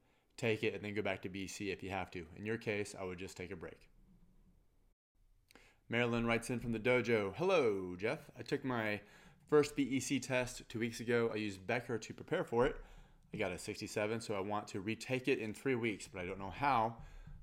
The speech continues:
I should restudy for it. I just got access to the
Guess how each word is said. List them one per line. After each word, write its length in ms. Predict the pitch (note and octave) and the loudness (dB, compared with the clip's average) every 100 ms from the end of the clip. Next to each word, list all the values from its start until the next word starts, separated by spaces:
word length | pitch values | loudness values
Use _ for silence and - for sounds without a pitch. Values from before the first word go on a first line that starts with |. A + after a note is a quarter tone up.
| - | -12
I 60 | |
should 220 | G#2 A2 G#2+ | -10 -4 -2
restudy 400 | A2+ B2 G#2 F#2 | 0 -2 -4 -4
for 240 | G2+ F2 | -4 -4
it. 80 | F2 | -4
I 60 | F#2 | -6
just 180 | G#2 | -6
got 160 | A2+ G2+ | -4 -2
access 460 | G#2 G#2 - G#2 - | -2 -2 -4 -4 -6
to 380 | - G#2 F#2+ | -4 -2 -2
the 280 | F2+ F#2 F2+ | -4 -4 -4